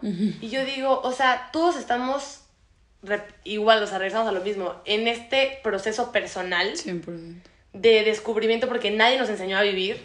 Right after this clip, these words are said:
Speaker 2: y porque
Speaker 1: Ujú.
Speaker 2: nadie la tiene clara por completo. Entonces, si yo, o sea, la verdad que eso de la rapada, eh,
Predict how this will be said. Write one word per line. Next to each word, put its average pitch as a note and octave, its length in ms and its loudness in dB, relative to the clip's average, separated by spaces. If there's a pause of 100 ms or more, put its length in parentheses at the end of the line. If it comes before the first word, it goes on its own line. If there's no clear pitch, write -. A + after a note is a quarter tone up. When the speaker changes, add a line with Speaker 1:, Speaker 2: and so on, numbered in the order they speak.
Speaker 2:
y G#3+ 100 -4
porque G3 360 0
Speaker 1:
Ujú. G#3 100 0
Speaker 2:
nadie A#3 180 4
la G3 100 -4
tiene G#3 320 -2 (140)
clara G#3 300 4
por F3+ 140 -6
completo. F3+ 600 -6 (400)
Entonces, D4+ 380 2
si A3+ 240 -12
yo, D4+ 140 -4 (260)
o B3 40 -4
sea, B3+ 380 0
la A3 160 2
verdad A#3 300 2
que B3 500 -2 (240)
eso A3 240 -2
de A3+ 60 0
la G3+ 100 2
rapada, G3 800 0
eh, E3 640 -10